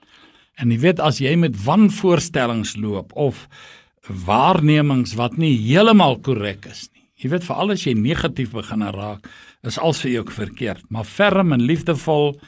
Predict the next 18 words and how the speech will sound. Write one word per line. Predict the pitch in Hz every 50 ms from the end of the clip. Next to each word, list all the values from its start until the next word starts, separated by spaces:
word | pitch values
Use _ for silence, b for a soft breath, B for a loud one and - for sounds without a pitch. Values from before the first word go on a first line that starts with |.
| b b b b b b b b b b b b b
bring | - 107 - 127 143 180 214 220 220 214
die | 202 175
Here | 160 160 156
hom | 160 156 151 143 147 -
terug | - 165 180 156 - -
na | - 127 127
die | 127 127 123 110
werklikheid. | 92 85 85 127 165 185 175 175 196 185 175 - 208 214 220 220 - - - _ _ _ _ _ _ _ _ _ _ _ _ _ _ _ _ _ _ _ _ _ _ _ _ _ _ _ _ -
Ek | 165 170 226
wil | 220
amper | 202 208 202 220 214
so | - 220 214
ver | 208 - 202 196 196 180 170
gaan | - 185 180
om | 170 170 151
te | 170 151
sê | - - 175 175 -
ook | 180 175 160 170